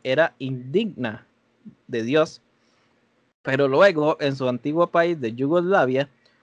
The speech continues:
unas doscientas mil personas murieron, tres millones de, fueron desplazados y aldeas y ciudad-, ciudades fueron destruidas. Él dijo lo siguiente:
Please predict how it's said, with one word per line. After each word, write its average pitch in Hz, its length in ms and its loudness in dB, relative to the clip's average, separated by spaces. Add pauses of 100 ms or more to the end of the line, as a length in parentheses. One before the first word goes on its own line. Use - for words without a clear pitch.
(120)
unas 165 280 -2
doscientas 151 500 -2
mil 143 160 -4
personas 165 420 -2
murieron, 175 600 2 (460)
tres 175 200 4
millones 185 460 0
de, 135 260 -4
fueron 165 300 -2
desplazados 143 760 0 (140)
y 143 100 0
aldeas 160 460 2
y 139 80 -6
ciudad-, 135 420 -2
ciudades 175 480 0
fueron 143 280 -2
destruidas. 139 640 -4 (260)
Él 156 180 0
dijo 180 300 2
lo 139 100 0
siguiente: 110 460 -10